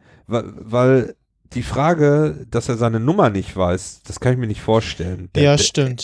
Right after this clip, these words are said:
Speaker 2: ja.
Speaker 1: er weiß, äh, der, der weiß seine Nummer oder hat die irgendwo stehen.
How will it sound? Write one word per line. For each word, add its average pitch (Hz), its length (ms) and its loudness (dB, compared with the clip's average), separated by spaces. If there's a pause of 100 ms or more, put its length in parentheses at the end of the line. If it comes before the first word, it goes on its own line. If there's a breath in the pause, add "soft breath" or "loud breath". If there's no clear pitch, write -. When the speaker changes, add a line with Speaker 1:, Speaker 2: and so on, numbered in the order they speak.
Speaker 2:
ja. 131 280 2
Speaker 1:
er 104 180 0
weiß, 117 280 2
äh, 101 300 -2
der, 95 140 -6 (360)
der 87 140 -4
weiß 107 240 2
seine 95 200 0
Nummer 95 280 -2
oder 82 220 0
hat - 160 -4
die 92 120 -6
irgendwo 98 360 -2
stehen. 95 500 -2